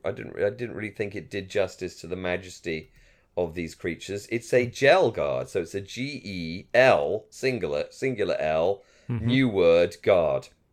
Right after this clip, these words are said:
Speaker 2: So,
Speaker 1: That's
Speaker 2: another twist on it.
Speaker 1: another twist on the mystery of,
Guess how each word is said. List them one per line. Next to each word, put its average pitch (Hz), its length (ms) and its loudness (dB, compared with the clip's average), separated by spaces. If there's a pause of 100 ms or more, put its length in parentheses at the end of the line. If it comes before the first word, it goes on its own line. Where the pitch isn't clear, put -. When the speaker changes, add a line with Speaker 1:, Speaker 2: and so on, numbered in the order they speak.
Speaker 2:
So, 87 400 -10
Speaker 1:
That's 127 140 0
Speaker 2:
another 135 260 4
twist - 400 0
on 95 160 -8
it. 82 160 -16 (540)
Speaker 1:
another 120 440 10
twist - 540 2
on 92 220 -2
the 90 80 -2
mystery 92 680 -4
of, 80 280 -6